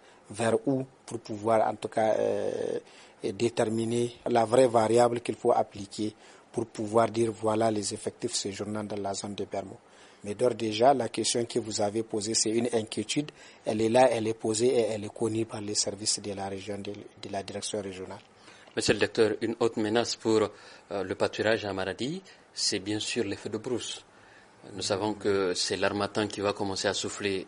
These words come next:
Speaker 2: petit à petit. Et dans ces zones, chaque année, on en enregistre, euh, des feux de brousse. Est-ce que déjà des dispositions sont en train d'être prises pour protéger cet espace herbacé ?
Speaker 1: Effectivement,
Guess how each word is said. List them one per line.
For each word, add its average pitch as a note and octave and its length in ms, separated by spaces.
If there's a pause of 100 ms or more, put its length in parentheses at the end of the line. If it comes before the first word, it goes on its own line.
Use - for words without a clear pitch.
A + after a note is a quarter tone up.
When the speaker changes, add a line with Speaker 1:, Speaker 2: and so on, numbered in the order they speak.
Speaker 2:
petit - 260
à - 40
petit. - 340 (320)
Et G2 80
dans F#2+ 160
ces F#2+ 180
zones, G#2+ 380 (240)
chaque - 300
année, A2 360
on G2 140
en F#2+ 240
enregistre, G2 840 (420)
euh, D#2 100
des G2+ 140
feux A2 140
de G2+ 40
brousse. F#2+ 300
Est-ce A2 180
que A#2 100
déjà G#2+ 460 (320)
des G#2 80
dispositions G#2+ 460
sont G#2+ 260
en G2 60
train G#2 160
d'être G2 240
prises A#2 320 (300)
pour G#2 160
protéger G2+ 680 (120)
cet - 260
espace G2+ 320
herbacé ? - 320 (420)
Speaker 1:
Effectivement, C3+ 680